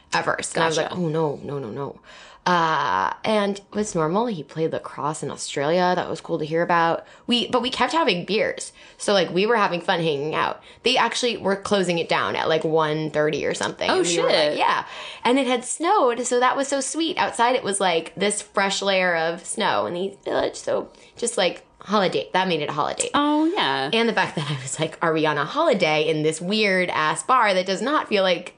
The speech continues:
Speaker 1: New York at all?" But, like, to no fault of his own. We were
Speaker 2: Yeah.
Speaker 1: both just kinda like, "What the fuck is happening here?" Um, I forget. I'm making it sound boring. But, oh, it was just really interesting to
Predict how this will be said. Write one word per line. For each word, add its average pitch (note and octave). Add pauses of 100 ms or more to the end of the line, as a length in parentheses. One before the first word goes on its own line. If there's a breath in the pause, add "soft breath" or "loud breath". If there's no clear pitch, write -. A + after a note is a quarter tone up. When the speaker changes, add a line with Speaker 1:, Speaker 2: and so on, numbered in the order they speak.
(180)
Speaker 1:
New F3+
York D#3
at -
all?" - (380 soft breath)
But, A#3
like, A#3
to A#3
no G3
fault D3+ (140)
of D3
his D3+
own. -
We E3+
were E3+
Speaker 2:
Yeah. -
Speaker 1:
both D#3+
just -
kinda D3
like, -
"What -
the C#2+
fuck -
is -
happening -
here?" - (800 soft breath)
Um, F3 (560 loud breath)
I G#3+
forget. D#3
I'm F#3
making F3
it E3
sound D#3+
boring. F3 (500 loud breath)
But, A3+
oh, F#3
it G3
was F3
just F3
really E3+
interesting G3+
to D#3+